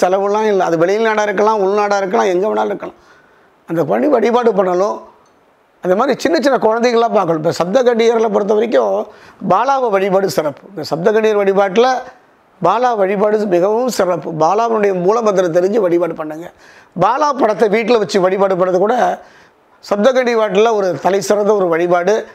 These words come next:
தமிழ்நாட்டுல சப்த கன்னியருக்கெல்லாம் ஒரு தலைமையான ஒரு இடம் இருக்கு. அதுதான் நம்ம கன்னியாகுமரி, கன்னியாகுமரி அம்மன். சப்த கன்னியருக்கும் சப்தமும் ஒன்றாக இணைந்த ஒரு அம்சம் தான்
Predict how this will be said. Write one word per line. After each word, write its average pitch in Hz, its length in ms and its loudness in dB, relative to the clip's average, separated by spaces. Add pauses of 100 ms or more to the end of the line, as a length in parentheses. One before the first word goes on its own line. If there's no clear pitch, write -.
(200)
தமிழ்நாட்டுல 240 800 0
சப்த 190 280 0
கன்னியருக்கெல்லாம் 226 460 2
ஒரு 233 160 -2
தலைமையான 220 480 2
ஒரு 214 160 0
இடம் 185 260 0
இருக்கு. 165 380 -2 (380)
அதுதான் 214 500 0 (840)
நம்ம 190 260 0
கன்னியாகுமரி, 190 720 0
கன்னியாகுமரி 185 560 2
அம்மன். 160 320 -2 (440)
சப்த 208 400 -2
கன்னியருக்கும் 247 800 0 (280)
சப்தமும் 240 540 0
ஒன்றாக 233 380 0
இணைந்த 214 420 0
ஒரு 185 200 2
அம்சம் 180 420 -4
தான் 226 280 0